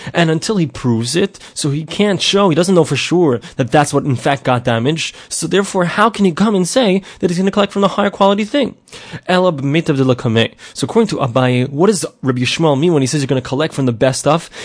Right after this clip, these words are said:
It means that you're gonna collect from the higher value that it would have reached had it not been destroyed. Umay nihu, and what is it? Ki haych desalik. The, the value that it's going to be if it had indeed come out and it had indeed ripened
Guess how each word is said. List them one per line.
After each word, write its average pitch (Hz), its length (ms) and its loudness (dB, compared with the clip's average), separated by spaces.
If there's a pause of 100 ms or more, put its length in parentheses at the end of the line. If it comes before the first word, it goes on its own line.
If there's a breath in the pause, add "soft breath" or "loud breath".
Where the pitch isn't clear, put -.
(100)
It 185 80 -2
means 202 140 0
that 202 80 -2
you're 175 80 -6
gonna 185 240 0
collect 185 380 -2
from 175 120 -2
the 170 60 2
higher 202 360 -2
value 170 520 0 (200 loud breath)
that 185 220 2
it 170 80 2
would 180 240 -2
have 180 360 0
reached 240 460 -2 (200 loud breath)
had 208 140 2
it 185 80 0
not 208 220 2
been 208 120 0
destroyed. 240 720 -4 (280 loud breath)
Umay 123 360 2 (240)
nihu, 208 260 -4 (160 loud breath)
and 131 180 0
what 127 140 2
is 135 160 -4
it? 202 60 -4
Ki 127 200 -2
haych 185 240 -2
desalik. 254 520 -4 (320 loud breath)
The, 135 320 4
the 135 160 2
value 165 540 2 (120)
that 147 120 0
it's - 80 -6
going 180 140 2
to 175 100 0
be 190 360 0 (140 loud breath)
if 196 180 2
it 190 60 0
had 180 180 2
indeed 160 380 0
come 147 200 -2
out 170 320 0
and 143 120 2
it 131 80 0
had 170 360 -2
indeed 123 320 -2
ripened 160 600 0